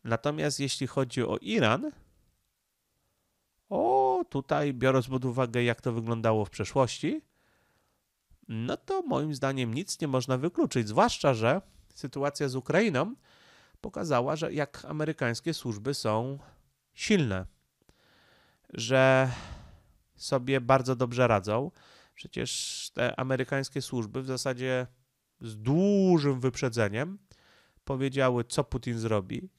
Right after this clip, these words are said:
kiedy, e,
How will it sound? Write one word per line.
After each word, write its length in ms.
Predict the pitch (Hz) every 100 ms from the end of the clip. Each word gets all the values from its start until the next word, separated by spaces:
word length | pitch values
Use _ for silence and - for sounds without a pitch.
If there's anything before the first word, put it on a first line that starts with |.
| _
kiedy, 480 | - 147 120 113 110 - _ _ _ _ _ _ _ _ _ _ _ _
e, 800 | - 113 110 110 107 107 107 107